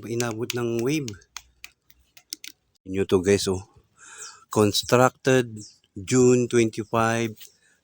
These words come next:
nineteen sixty-four. Punyemes. Station personnel.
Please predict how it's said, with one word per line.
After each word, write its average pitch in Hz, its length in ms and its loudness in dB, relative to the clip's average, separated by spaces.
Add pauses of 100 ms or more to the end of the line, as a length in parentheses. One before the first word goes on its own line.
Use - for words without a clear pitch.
nineteen 117 560 -4
sixty-four. 117 880 -10 (320)
Punyemes. 82 1120 -14 (400)
Station 117 720 -8
personnel. 98 1040 -10